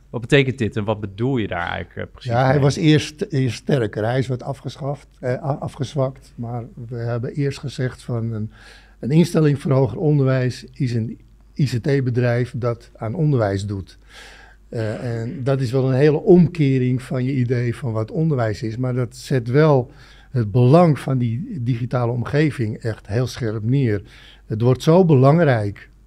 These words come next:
Speaker 2: om I C T in alle hoeken en gaten van die hogeschool of die universiteit goed, eh, te organiseren, dat je daar eigenlijk een I C T,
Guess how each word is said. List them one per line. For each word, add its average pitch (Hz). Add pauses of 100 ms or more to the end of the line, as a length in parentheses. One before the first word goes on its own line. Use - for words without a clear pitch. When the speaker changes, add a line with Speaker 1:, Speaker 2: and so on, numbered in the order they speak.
Speaker 2:
om 113 (300)
I 151
C 123
T - (340)
in 120 (300)
alle 139 (120)
hoeken 139
en 123
gaten 135
van 127
die 127
hogeschool 117 (280)
of -
die -
universiteit 113
goed, 151 (440)
eh, 123
te 143
organiseren, 120
dat 127
je 135
daar 120
eigenlijk 120
een 117
I 151
C 127
T, -